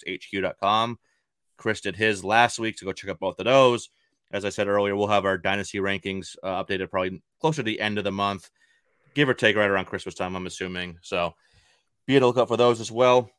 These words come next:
But we have a really fun dynasty debate today. But before we get into that,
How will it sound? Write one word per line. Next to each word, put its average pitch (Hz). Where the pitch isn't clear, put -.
But 104
we 135
have 147
a 117
really 127
fun 117
dynasty 110
debate 104
today. 92
But 101
before 101
we 117
get 110
into 110
that, 95